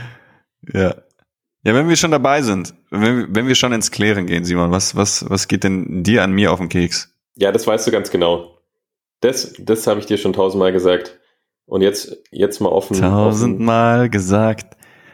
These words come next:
Speaker 1: und tausendmal ist nichts
Speaker 2: Also,
Speaker 1: passiert.
Speaker 2: ich nehme euch mal in unseren Arbeitsalltag mit. Kevin ist bei uns der, der Technik-Pro, was, äh, so die Prozesse betrifft. Und wenn wir telefonieren,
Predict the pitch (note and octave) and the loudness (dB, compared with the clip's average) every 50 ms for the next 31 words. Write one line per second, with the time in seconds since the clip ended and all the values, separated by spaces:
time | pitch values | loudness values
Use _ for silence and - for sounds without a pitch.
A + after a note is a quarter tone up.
0 | _ _ - - F2 - - G#2+ A#2 C3 D#3 E3+ E3 E3 E3 D#3+ - D3 D3+ D#3+ | _ _ -10 -10 -10 -8 -4 -2 0 2 2 2 0 -2 -4 -8 -6 -2 -2 0
1 | E3 D#3+ D#3+ D#3+ - - - G2 A2+ D3 D3 - - - - - - - D3 D3+ | 0 0 -2 -4 -6 -8 -4 -4 -4 -4 -4 -8 -12 -12 -14 -10 -4 -4 -2 0
2 | A2 G#2+ G2+ F#2+ F#2 G#2 G#2 G#2+ A2+ _ _ - - - - A#2 B2+ C3+ C#3 C3+ | 0 2 2 0 0 0 -4 -4 -8 _ _ -18 -16 -4 0 2 2 2 2 2
3 | - C#3 B2+ B2 A#2 A2 A#2 A2 A2+ G#2 - - G#2 G#2+ G#2 F#2+ - E2 F#2 F#2+ | 2 0 2 2 2 2 2 2 2 0 2 0 2 2 2 2 2 2 0 2
4 | - F2+ F2 F#2+ G2+ B2 - - - _ _ _ _ _ _ _ _ _ _ _ | 2 0 0 0 -2 -2 -4 -6 -20 _ _ _ _ _ _ _ _ _ _ _
5 | _ _ _ _ _ _ _ - - A#2+ C3 C#3 G#2 A#2+ - - B2+ G2+ F#2+ A2+ | _ _ _ _ _ _ _ -2 0 0 2 2 -2 -2 -2 0 0 2 2 2
6 | A#2 A#2 - - A2 G#2 G#2 G2+ G2+ G2 G2 - - _ _ _ _ _ _ _ | 0 0 0 0 2 4 4 4 4 2 0 -6 -20 _ _ _ _ _ _ _
7 | _ _ _ _ _ - - G#2 - - B2+ B2 - A2+ G2 F#2 - - G2 F#2 | _ _ _ _ _ -2 -2 -2 2 2 0 0 2 -2 -2 -2 0 0 2 4
8 | F#2 G2 A#2 D3+ - - - - _ - - _ _ _ _ _ _ _ _ _ | 4 4 2 0 -2 -6 -16 -20 _ -20 -20 _ _ _ _ _ _ _ _ _
9 | _ _ - F#2+ - - - - - F#2+ F#2+ F#2+ G2 F#2+ G#2 G2+ - - G#2+ - | _ _ -4 -2 -2 -2 -4 -2 0 0 0 2 0 -2 -2 -2 -4 -2 -2 -2
10 | - - - - C3 - - - - - - - - G2+ A#2+ C#3 - - - - | -2 -2 -4 -4 -4 -2 0 0 0 0 -2 -2 0 0 0 0 -2 -8 -18 -20
11 | _ _ _ _ _ _ _ _ _ _ _ _ _ _ _ _ _ _ _ - | _ _ _ _ _ _ _ _ _ _ _ _ _ _ _ _ _ _ _ -4
12 | - G2+ G2 G#2 A2 A2+ A2 A2 - A#2+ A2+ A2 - - A#2 A2+ B2 C3+ C3+ C3+ | -4 -2 0 2 2 2 2 0 0 0 0 0 0 0 0 2 4 4 4 2
13 | D#3+ F#3 - - | 2 -2 -6 -12